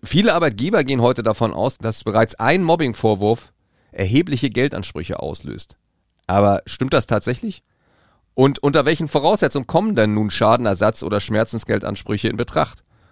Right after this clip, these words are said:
Und gegen wen richten sie sich und wann haftet auch der Arbeitgeber?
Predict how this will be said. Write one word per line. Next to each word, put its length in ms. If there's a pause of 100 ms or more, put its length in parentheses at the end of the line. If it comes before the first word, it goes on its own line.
(160)
Und 160
gegen 220
wen 160
richten 340
sie 140
sich 320
und 160
wann 240
haftet 380 (100)
auch 240
der 180
Arbeitgeber? 680